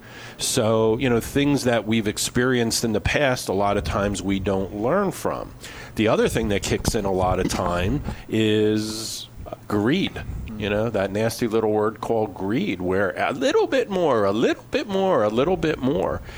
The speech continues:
And, you know, I tell people a lot of time, you know, risk is for people who haven't accumulated a lot of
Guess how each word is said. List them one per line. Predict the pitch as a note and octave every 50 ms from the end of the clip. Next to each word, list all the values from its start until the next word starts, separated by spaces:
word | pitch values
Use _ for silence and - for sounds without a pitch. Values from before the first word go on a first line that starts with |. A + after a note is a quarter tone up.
| - - - - - - - -
And, | - D3+ D#3+ D#3+ E3 D#3+ E3 D#3+ D#3 D#3 D#3 E3
you | E3 F3
know, | E3+ D#3+
I | D3 D3
tell | - - G3+ A#3 C4
people | - - G#3 F#3+ - F3+ D#3 C#3
a | B2+
lot | B2 B2+ B2+ B2+ A#2+
of | A2+ -
time, | - - - F3 G#3 A3+ G3 C3 A#2 A2 G#2+ G#2+ A#2 C3 - -
you | - C#3+
know, | C#3 C3 B2+
risk | A#2 A2 C3 F3+ B3+ A#3 - - -
is | F#3 -
for | - - C#3
people | - - - - D#3+ E3+ F3+ - - A#2 G#2 G2 G2+ G#2+ A2 - - - - - - - -
who | C#3 C3+ A#2
haven't | - - - C#3+ E3+ A#3+ A#3 A3+ E3 - -
accumulated | A2+ G#2 - - - - A#2 G#2+ G#2+ G#2+ G#2+ G2 G2+ F#2+ F#2 F#2+ F2+ F2+ F2+ F2 E2+ - -
a | A2 G#2+
lot | G2 G2+ F#2+ F#2 F2+ F2
of | F2+ F2+ E2 F2